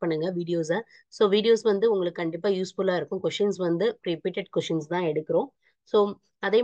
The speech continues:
மாதிரி subscribe பண்ணாம பார்க்குறவங்க கொஞ்சம் subscribe பண்ணிட்டு பாருங்க. ஓகேங்களா? இப்ப first questions, questions நம்ம பார்க்க ஆரம்பிக்கலாம். ஓகேங்களா? First கொஸ்டின் already நம்ம சொன்ன மாதிரி தான். ஆ, ஒவ்வொரு இதா, that means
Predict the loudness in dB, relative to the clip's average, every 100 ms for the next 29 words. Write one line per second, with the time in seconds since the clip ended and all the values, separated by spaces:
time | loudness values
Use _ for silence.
0 | 2 -2 -4 -6 -6 -6 -4 0 0 2
1 | 2 2 2 0 -2 -4 -2 -2 -2 -4
2 | -4 -8 -4 -4 -2 -2 -2 -2 -4 -4
3 | -2 -2 -4 -8 _ _ 2 2 4 0
4 | -2 _ _ _ -2 0 -2 _ -2 0
5 | 0 0 0 0 -4 2 2 2 0 0
6 | -2 -4 -4 -4 -4 -4 -4 -4 -10 _
7 | _ _ -2 0 0 -4 _ _ -8 -2
8 | -2 0 -2 -4 -6 _ _ _ _ _
9 | _ _ _ _ _ _ _ _ _ _
10 | _ -2 0 2 4 4 2 0 0 0
11 | 0 0 -2 -4 _ _ _ -4 0 0
12 | 0 0 0 4 4 4 2 -2 -4 -4
13 | 0 0